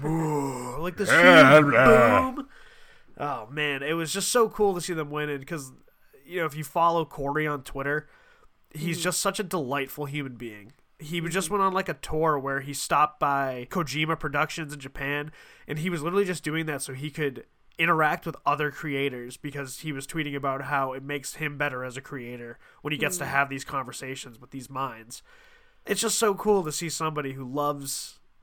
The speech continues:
Speaker 1: what they do and finally be rewarded for turning around a franchise that needed to be turned around. Because, honestly, no one really cared about God of War after Ascension. That was kind of a letdown compared to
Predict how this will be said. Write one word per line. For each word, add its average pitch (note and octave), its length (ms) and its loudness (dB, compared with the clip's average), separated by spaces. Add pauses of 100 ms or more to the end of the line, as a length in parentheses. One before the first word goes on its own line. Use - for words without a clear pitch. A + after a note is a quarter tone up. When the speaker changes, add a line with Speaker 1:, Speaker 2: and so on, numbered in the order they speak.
(160)
Speaker 1:
what D3 160 -8
they D3 140 -4
do C3+ 400 -4
and B2+ 320 -18
finally C#3+ 300 -4
be C#3 100 -6
rewarded C3 600 -6
for A#2 440 -12 (340)
turning F3 380 0
around D#3 320 0
a - 20 -8
franchise D3+ 560 -4
that C3+ 180 -12
needed C#3+ 360 -8
to C#3+ 40 -8
be C3 140 -6
turned C#3 300 -8
around. B2 500 -12 (720)
Because, B2 220 -10 (100)
honestly, D#3 320 -6
no D#3 140 -2
one A3 140 0
really E3 220 -2
cared G3 260 -2
about C#3 260 -2
God C3+ 180 -6
of C3+ 60 -4
War D3 220 0
after C3+ 280 -4
Ascension. C3+ 580 -10
That C#3 120 -6
was D#3 140 -4
kind E3 120 -2
of C#3+ 80 -6
a B2 60 -10
letdown B2+ 480 -8
compared B2+ 420 -12
to A2+ 300 -14